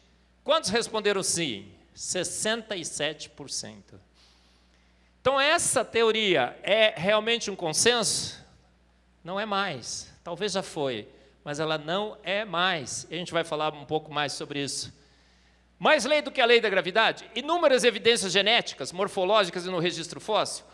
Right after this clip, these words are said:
Os hominídeos. Gente, diz que tem diversos, diversas, diversas formas transicionais que já foram encontrados. O homem de Java, o homem de Neandertal,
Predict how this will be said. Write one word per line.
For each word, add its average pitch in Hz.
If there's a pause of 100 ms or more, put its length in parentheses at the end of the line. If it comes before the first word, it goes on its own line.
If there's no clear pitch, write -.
(120)
Os 208
hominídeos. 320
Gente, 320
diz 262
que -
tem 277 (760)
diversos, 254
diversas, 240
diversas 233
formas 254
transicionais 226
que 233
já 233
foram 233
encontrados. 196 (260)
O 190
homem 247
de 240
Java, 202
o 165
homem 220
de 214
Neandertal, 226